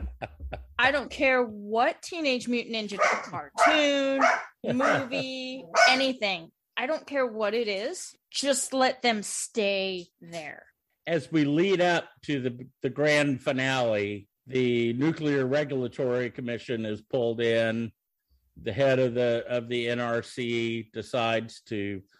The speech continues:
Speaker 2: flood the sewers with natural gas. They're gonna open all the gas mains up, flood the sewers.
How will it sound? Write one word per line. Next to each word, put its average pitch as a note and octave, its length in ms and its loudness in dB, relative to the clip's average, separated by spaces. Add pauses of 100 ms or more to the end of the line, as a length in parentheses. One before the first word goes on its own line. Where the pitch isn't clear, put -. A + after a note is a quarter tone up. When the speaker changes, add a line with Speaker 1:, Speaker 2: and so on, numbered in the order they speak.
(340)
Speaker 2:
flood D3 580 0
the B2+ 120 -2
sewers B2 720 0
with A#2 280 -4
natural B2 460 -2
gas. G2+ 500 -2
They're A2+ 100 -10
gonna G#2+ 180 -2
open C#3 300 -2
all C#3 160 0
the C#3 80 -4
gas A2+ 460 -2
mains G#2 400 -4
up, G2+ 320 0 (120)
flood D3 360 0
the C#3+ 120 -2
sewers. A2+ 760 -2